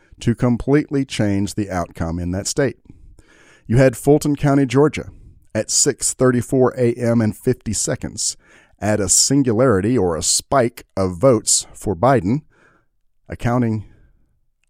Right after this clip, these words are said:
one hundred seven thousand forty votes,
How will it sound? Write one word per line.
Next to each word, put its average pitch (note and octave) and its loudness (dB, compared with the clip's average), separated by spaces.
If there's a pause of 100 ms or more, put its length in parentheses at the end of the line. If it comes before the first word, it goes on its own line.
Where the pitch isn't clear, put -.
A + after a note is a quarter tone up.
(100)
one B2 0
hundred C#3 -2
seven E2 -6 (320)
thousand D2+ -8 (200)
forty E2+ -4 (100)
votes, - -8